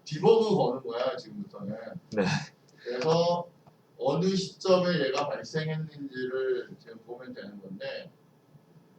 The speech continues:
Speaker 1: 어, 잘 모르면 저 맨 처음에 저 포즈 있는 데 있잖아. 어, 거기다 브레이크 하나 걸고, 저 맨
Speaker 2: 어,
Speaker 1: 뒤에
Speaker 2: 네.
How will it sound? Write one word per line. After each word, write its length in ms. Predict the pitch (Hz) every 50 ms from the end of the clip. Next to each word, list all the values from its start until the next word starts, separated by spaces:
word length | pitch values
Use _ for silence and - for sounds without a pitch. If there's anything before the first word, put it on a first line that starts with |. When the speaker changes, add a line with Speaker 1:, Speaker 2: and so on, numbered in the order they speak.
| - - _ - - -
Speaker 1:
어, 300 | - - - - - - - _ _ _ _ - - -
잘 220 | - 170 175 -
모르면 400 | 131 131 147 151 151 156 151 147 139
저 240 | 127 120 113 110 113
맨 220 | 131 131 139 143 -
처음에 320 | - 160 160 - 143 135 135
저 100 | 107 - - -
포즈 240 | - 214 202 180 190
있는 540 | 180 170 147 - - - - - - - -
데 60 | - 208 196 190
있잖아. 360 | - - - - - - - - - - _ _ -
어, 240 | 170 165 - - - - - - - - _ _ _
거기다 320 | - 110 117 131 131 127 127
브레이크 320 | 127 135 139 135 - - 135
하나 200 | 131 131 127 -
걸고, 500 | - - 180 - - - - - - - _ _ _ _ _ _ - - _ _ 156 - _ - - _ - - - - _ - _ - - - - - - - - - _ _ _ _ _ - - - - - - - - - - _ _ _ -
저 80 | - -
맨 140 | - 170 170 -
Speaker 2:
어, 80 | - -
Speaker 1:
뒤에 100 | - - - - _ - - 170 -
Speaker 2:
네. 120 | - 180